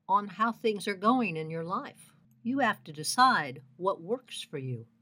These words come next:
and what doesn't, and then release it. You want to free yourself from ways of acting or reacting, eating, moving, thinking, and even the past. Confusion may vanish.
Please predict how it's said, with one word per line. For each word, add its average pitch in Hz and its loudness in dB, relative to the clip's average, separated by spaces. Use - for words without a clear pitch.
and 202 -2
what 160 -6
doesn't, 196 0
and 165 -8
then 160 -4
release 156 -4
it. - -18
You 214 0
want 285 -4
to 185 -6
free 277 -4
yourself 175 -4
from 160 -6
ways 196 -2
of 127 -10
acting 147 2
or 170 -6
reacting, 147 -4
eating, 165 -2
moving, 143 -4
thinking, 165 0
and 190 -10
even 170 -8
the 170 -10
past. - -6
Confusion 214 0
may 156 -8
vanish. 175 -6